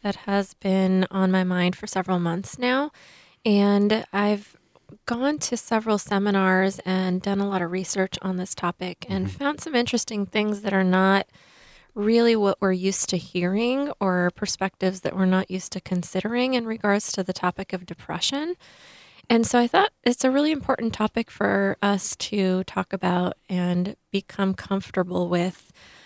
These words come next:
Speaker 1: Um, you know, depression is such a difficult thing that so many
Speaker 2: Mm-hmm.
Speaker 1: people go through and experience,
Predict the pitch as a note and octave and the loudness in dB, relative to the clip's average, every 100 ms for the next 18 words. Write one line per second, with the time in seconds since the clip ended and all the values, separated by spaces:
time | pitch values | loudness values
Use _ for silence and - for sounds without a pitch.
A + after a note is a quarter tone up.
0 | - - F#3 F3+ F3 F3 F#3+ G3 F#3 F3+ | -20 2 4 4 4 0 0 2 4 2
1 | - F3 G3 - G3 A3 G3 F3+ G3 - | 0 -4 -2 0 0 2 0 2 -2 -2
2 | E3+ - F3 G3+ - - - F3 F#3 F3+ | -2 -2 -2 -4 -8 -10 0 4 4 4
3 | E3+ - - G2+ A2 F#3 - E3+ D#3 F3 | 0 0 2 4 6 4 0 0 0 0
4 | - B3+ C4 C#4+ A#3 E3 - - F3+ G3 | 2 4 6 4 2 -4 -6 0 2 2
5 | A3 B3+ - | 2 -2 -6